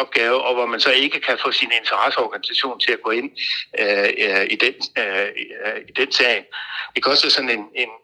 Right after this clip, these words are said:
en helt speciel, øh, opgave. Man har med lige, lige nøjagtigt et bestemt ting, man gerne vil få fokuseret på, at bragt frem til beslutningstagerne, som ens interesseorganisation altså ikke, ikke vil røre ved. Øh, og, og, og det er der sådan set ikke noget problem i,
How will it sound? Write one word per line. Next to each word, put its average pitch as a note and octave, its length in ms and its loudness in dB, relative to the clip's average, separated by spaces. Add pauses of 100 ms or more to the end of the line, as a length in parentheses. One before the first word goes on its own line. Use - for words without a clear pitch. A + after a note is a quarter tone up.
(100)
en - 100 -10
helt - 340 0
speciel, C#3+ 380 0 (360)
øh, A#2 140 2 (120)
opgave. A#2 500 0 (640)
Man A#2 100 0
har C#3 120 2
med - 140 -2 (100)
lige, F3 240 2 (100)
lige F3+ 120 4
nøjagtigt B2+ 420 2
et - 80 -20
bestemt C#3 320 -2 (220)
ting, D#3+ 180 0
man B2 100 -4
gerne B2+ 200 2
vil C#3+ 180 -2
få C3+ 140 -2
fokuseret C3+ 500 0 (100)
på, C#3+ 80 0 (240)
at A#2 120 -6
bragt A#2+ 240 2
frem C#3+ 200 2
til - 160 -10
beslutningstagerne, B2 760 -4 (400)
som - 160 2
ens D#3 200 2
interesseorganisation A#2 1000 0
altså A#2 260 0
ikke, C#3 180 2 (500)
ikke D3+ 160 0
vil C#3+ 140 2
røre A#2+ 180 4 (100)
ved. A#2 120 0 (600)
Øh, A2+ 260 -2 (180)
og, - 80 -10 (500)
og, - 60 0 (180)
og - 100 0
det - 80 6
er D#3 40 4
der D3+ 100 0
sådan - 220 -2
set - 100 6
ikke - 140 4
noget - 240 0
problem C#3 300 2
i, A2+ 40 -4